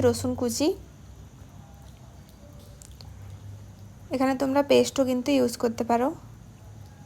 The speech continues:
রসুনটা একটু ভাজা ভাজা হয়ে গেলে তারপরে আমি আদা কুচি দিয়ে দিয়েছিলাম, আর এদিকে আমার যা যা মশলা লাগবে সেগুলো কিন্তু আমি বার করে নিয়েছিলাম। তো দেখো এখন আদা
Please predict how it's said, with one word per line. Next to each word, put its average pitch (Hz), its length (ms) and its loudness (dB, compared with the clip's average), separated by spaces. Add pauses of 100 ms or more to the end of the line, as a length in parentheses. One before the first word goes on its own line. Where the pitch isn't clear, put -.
(340)
রসুনটা 269 460 4
একটু 277 240 -4
ভাজা 247 260 6
ভাজা 254 260 4
হয়ে 247 200 6
গেলে 254 160 4 (100)
তারপরে 247 340 6
আমি 254 100 4 (100)
আদা 240 180 4
কুচি 262 280 -2
দিয়ে 233 180 2
দিয়েছিলাম, 247 360 0 (460)
আর 240 60 6 (100)
এদিকে 254 300 2
আমার 269 220 4
যা 233 80 10 (100)
যা 262 60 6 (100)
মশলা 240 380 2
লাগবে 240 300 2
সেগুলো 254 340 4
কিন্তু 233 200 0
আমি 320 180 2
বার 247 180 8
করে 233 200 0
নিয়েছিলাম। 233 360 -2 (3000)
তো 294 60 0 (100)
দেখো 254 200 4 (120)
এখন 262 180 0 (260)
আদা 247 220 8